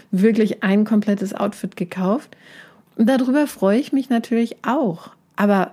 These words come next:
wo ist da dieser Unterschied, fragst du dich jetzt vielleicht. Weil am Anfang sage ich, „Naja, das ist der schnelle Erfolg, so praktisch so ein Belohnungssystem, ne? Oder dass es einem halt kurzfristig gut geht.“ Wo ist der Unterschied? Was ist in Ordnung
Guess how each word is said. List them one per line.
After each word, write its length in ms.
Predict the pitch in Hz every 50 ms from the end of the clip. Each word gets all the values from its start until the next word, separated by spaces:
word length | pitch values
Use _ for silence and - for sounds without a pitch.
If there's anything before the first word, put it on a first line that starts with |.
| _
wo 460 | - 185 175 170 180 208 226 262 302 277
ist 280 | - 240 247 240 -
da 120 | 226 214 208
dieser 280 | 208 208 196 208 202
Unterschied, 460 | 220 233 240 214 185 175 - - 180
fragst 400 | - - - 285 240 - - -
du 60 | - 180
dich 160 | 175 175 -
jetzt 180 | 180 175 -
vielleicht. 300 | - 202 185 175 175 -
Weil 80 | 185 190
am 140 | 196 196 190
Anfang 340 | 190 214 208 220 214 214 208
sage 240 | 220 220 208 208
ich, 80 | 214 214
„Naja, 260 | 208 202 214 214 214
das 140 | 202 196 196
ist 200 | 202 196 - -
der 200 | 202 196 196 196 - - - - - - - _
schnelle 400 | - - - 208 202 208 240 240
Erfolg, 720 | 196 185 190 196 - - - 202 190 208 240 262 277 -
so 260 | - - 190 190 175 180 -
praktisch 380 | - - 180 - - 202 180 -
so 80 | -
ein 100 | 180 180
Belohnungssystem, 1200 | 170 180 165 160 165 170 185 214 247 254 262 247 - - 285 254 - - - 247 247 262 254 240
ne? 240 | - - - 262 254
Oder 300 | 269 202 175 175 180 - -
dass 560 | - - - - - - - 180 190 196 196
es 140 | 190 185 -
einem 260 | - 190 180 196 196
halt 220 | 175 180 175 -
kurzfristig 800 | - - 226 233 226 - - - 202 202 202 - - 190 - -
gut 240 | - 202 214 214 -
geht.“ 240 | - 240 226 214 - _ _ _ _ -
Wo 340 | 175 175 175 185 208 226
ist 180 | 254 247 - -
der 120 | 226 -
Unterschied? 580 | - 220 214 208 180 175 - 196 175 185 185 -
Was 220 | - 208 - -
ist 160 | 240 226 - 190
in 140 | 202 220
Ordnung 600 | - 202 175 175 190 202 - - 262 269 285 302